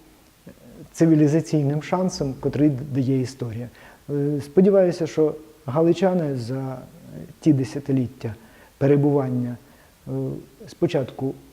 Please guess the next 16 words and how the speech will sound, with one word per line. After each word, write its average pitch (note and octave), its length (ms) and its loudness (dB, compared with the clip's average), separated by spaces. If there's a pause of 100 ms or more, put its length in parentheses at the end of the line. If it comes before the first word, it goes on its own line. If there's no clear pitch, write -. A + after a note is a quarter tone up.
у C3+ 100 -6
Священній F#3+ 640 2
Римській F#3 400 0
імперії, D#3+ 560 0 (420)
потім C3+ 400 2
в A2 100 2
Австрійській F#3+ 720 4
монархії, F3 680 2 (300)
потім D3+ 360 4 (300)
в C#3+ 120 4
Австро-Угорській D#3+ 1300 2 (420)
імперії, E3 600 2 (340)
не E3+ 140 6
просто, F3+ 580 2 (580)
е, D3 300 -2 (560)
навчились D#3 720 2